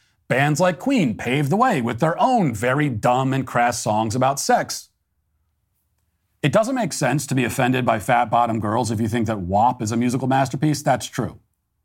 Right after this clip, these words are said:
And I've heard a lot of people pointing that out. "Well, you're offended by Fat Bottom Girls, but what about wap?" Okay, and anyone who likes wap and thinks Fat Bottom Girls is offensive, uh, y-, you're right. You got a good point. But it also doesn't make sense to be offended by wap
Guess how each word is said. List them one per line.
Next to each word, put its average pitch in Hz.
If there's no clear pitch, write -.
And 127
I've 123
heard 143
a -
lot 143
of 143
people 139
pointing 131
that 127
out. 90
"Well, 139
you're 131
offended 147
by 123
Fat 156
Bottom 131
Girls, 165
but 113
what 151
about 131
wap?" 170
Okay, 180
and 131
anyone 170
who 160
likes 156
wap 139
and 110
thinks 123
Fat 127
Bottom 123
Girls 120
is 113
offensive, 113
uh, 113
y-, 117
you're 120
right. 98
You 107
got 107
a -
good 113
point. 87
But 147
it 147
also 233
doesn't 220
make 185
sense 165
to 151
be 151
offended 156
by 123
wap 135